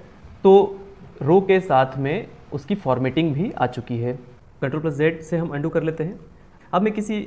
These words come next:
रो में सिर्फ कुछ cells को ही select करता हूँ और copy, और जहाँ पर भी हम चाह रहे हैं वहाँ पर हमने click किया, right click और paste cells।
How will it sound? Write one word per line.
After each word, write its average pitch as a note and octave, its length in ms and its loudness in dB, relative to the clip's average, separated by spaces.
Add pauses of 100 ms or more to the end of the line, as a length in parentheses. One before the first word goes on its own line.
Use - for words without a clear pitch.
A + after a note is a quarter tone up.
(100)
रो D3 220 0
में E3+ 320 -4 (220)
सिर्फ A#3 300 -6
कुछ G#3+ 140 -4
cells D#3+ 440 -4
को E3 100 -2
ही F3+ 100 2
select D3 380 -4
करता B2+ 260 -4
हूँ B2+ 180 -8 (360)
और D3+ 220 -2 (680)
copy, B2 340 0 (760)
और C3 200 2
जहाँ C#3+ 180 -2
पर F3 100 2
भी F#3+ 100 0
हम F#3 120 -2
चाह F3+ 140 2
रहे F#3 80 2
हैं F3 60 0
वहाँ E3 120 -2
पर F3 80 2
हमने F3 140 -2
click F3+ 220 -4
किया, E3+ 220 0
right D3 360 -4
click G3 240 -4 (260)
और D#3+ 160 2 (140)
paste C3+ 320 -2
cells। A#2+ 440 -2